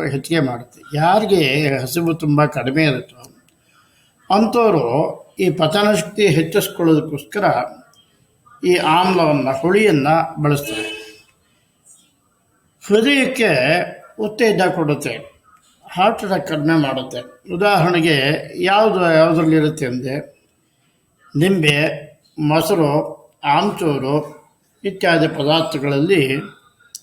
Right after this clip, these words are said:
ಇದು ಹೆಚ್ಚಿಗೆ ನಿಮಗೆ ಸಿಗುತ್ತೆ. ಅತಿಯಾದ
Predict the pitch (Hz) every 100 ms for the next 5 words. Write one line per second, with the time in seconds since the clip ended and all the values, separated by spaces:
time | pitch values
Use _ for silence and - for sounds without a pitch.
0 | - 196 175 160 160 156 - 160 139 135
1 | 120 139 131 - 117 139 - - _ _
2 | _ _ _ _ _ _ _ _ _ _
3 | _ _ _ _ - 175 - 247 254 254